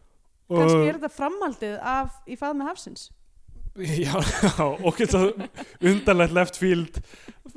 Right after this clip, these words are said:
Speaker 1: framhald sem er ekki með neinum svona töfraraunveruleika eins og
Speaker 2: Já.
Speaker 1: Í faðmi hafsins. Uh, svo fer hann svona að hanga með þessum strák, sko.
Speaker 2: Hmm.
Speaker 1: Uh,
Speaker 2: Hann eignast vini.
Speaker 1: sko,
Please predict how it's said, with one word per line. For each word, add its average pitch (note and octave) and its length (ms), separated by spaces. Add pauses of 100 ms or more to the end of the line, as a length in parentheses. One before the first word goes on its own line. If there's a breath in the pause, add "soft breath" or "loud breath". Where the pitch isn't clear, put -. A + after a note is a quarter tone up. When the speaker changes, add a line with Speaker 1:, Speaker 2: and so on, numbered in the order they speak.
(120)
Speaker 1:
framhald E3 360
sem D#3 140
er E3+ 80
ekki F3 160
með E3+ 140
neinum E3+ 340
svona D3+ 240
töfraraunveruleika C3+ 800
eins G#3+ 160
og D3 60
Speaker 2:
Já. - 20
Speaker 1:
Í - 80
faðmi D#3+ 240
hafsins. A#2+ 460 (540 soft breath)
Uh, D#3+ 280
svo G3 220 (100)
fer A3 220
hann A3+ 100
svona G#3 220
að F3 80
hanga A3+ 340
með G3+ 480
þessum F3 300 (100)
strák, B2 480
sko. A#2 380 (420)
Speaker 2:
Hmm. G3 480 (300)
Speaker 1:
Uh, - 160
Speaker 2:
Hann D3 320
eignast D#3 340
vini. D#3+ 460 (180)
Speaker 1:
sko, E3 160